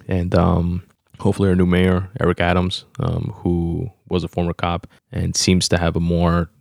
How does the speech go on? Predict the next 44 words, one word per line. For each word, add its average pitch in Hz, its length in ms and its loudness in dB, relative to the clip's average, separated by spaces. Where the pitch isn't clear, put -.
you 85 80 -4
know, 82 180 -4
tough 90 220 0
on 85 100 -2
crime 82 380 -2
type - 300 0
of, 85 480 -4
of 82 280 0
demeanor 85 300 0
to - 120 0
him 82 240 0
and, 78 200 -6
like, 73 120 -8
the 76 100 0
respect 80 500 -2
and 85 120 -6
the 80 40 -4
backing 85 360 -4
of 82 120 -4
the 85 60 -4
N 82 80 -2
Y 85 120 0
P 87 160 -2
D, 85 120 0
at 82 100 -2
least 82 280 -4
thus 80 180 -4
far. 87 340 0
Hopefully 95 280 4
they 85 140 2
can 85 120 -2
quell 87 380 -2
what's, - 600 -2
what's 90 180 0
been 90 120 2
going 85 180 0
on. 82 200 -2
'Cause 98 180 2
again, 90 240 2
for 85 100 -8
the 85 80 0
most 92 280 0
part, 85 340 -2
cops - 380 -2